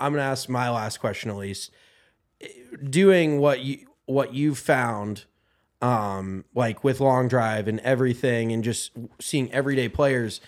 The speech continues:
'cause I know there's a certain, there's not a right answer to this, but I know there's an answer to this. What do you,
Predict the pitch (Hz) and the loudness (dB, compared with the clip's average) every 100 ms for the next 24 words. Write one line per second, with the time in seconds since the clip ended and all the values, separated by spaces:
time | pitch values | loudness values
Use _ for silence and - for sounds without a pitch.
0 | - _ _ - 165 170 165 156 139 127 | -20 _ _ 2 4 6 6 6 2 0
1 | - 151 131 127 117 - _ - 147 165 | 2 2 2 -2 -4 -8 _ -2 4 4
2 | 131 120 139 143 151 147 147 147 151 151 | 4 2 4 6 4 2 2 6 6 4
3 | 143 117 113 123 123 120 104 110 117 120 | 2 2 2 2 2 0 -2 -2 -4 -2
4 | 147 143 151 135 - - _ _ _ _ | 0 4 4 2 -6 -14 _ _ _ _
5 | 120 151 160 156 135 120 | 2 4 4 2 -4 -12